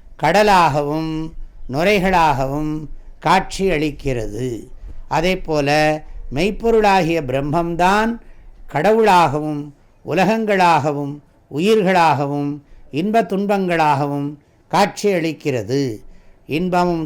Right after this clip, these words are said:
துன்பமும் இல்லானே உள்ளானே. அதெல்லாம் பார்த்தா புரிஞ்சு போயிடும். இந்த ஸ்லோகம் என்ன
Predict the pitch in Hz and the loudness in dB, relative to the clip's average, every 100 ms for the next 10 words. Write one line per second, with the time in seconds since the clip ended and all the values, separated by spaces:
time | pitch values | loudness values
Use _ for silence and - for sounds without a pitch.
0 | 139 165 180 190 208 240 247 _ _ _ | -6 -4 0 0 0 -2 -4 _ _ _
1 | - 131 170 175 180 180 202 247 254 - | -12 -4 0 2 2 2 0 -2 -6 -16
2 | - - 135 160 170 139 123 110 139 143 | -20 -14 -6 -2 2 2 0 -2 -2 -4
3 | 117 - _ _ _ _ _ _ _ _ | -8 -16 _ _ _ _ _ _ _ _
4 | _ _ _ _ _ _ _ _ _ _ | _ _ _ _ _ _ _ _ _ _
5 | _ _ 120 120 170 175 160 165 180 180 | _ _ -12 -4 -4 0 0 0 0 -2
6 | 160 165 151 117 - _ _ _ _ _ | -2 -4 -4 -6 -10 _ _ _ _ _
7 | _ _ _ _ _ _ _ _ _ _ | _ _ _ _ _ _ _ _ _ _
8 | _ _ _ _ _ _ _ _ _ _ | _ _ _ _ _ _ _ _ _ _
9 | - 131 165 175 - 170 170 165 151 | -12 -6 -2 -2 0 -2 0 -2 -2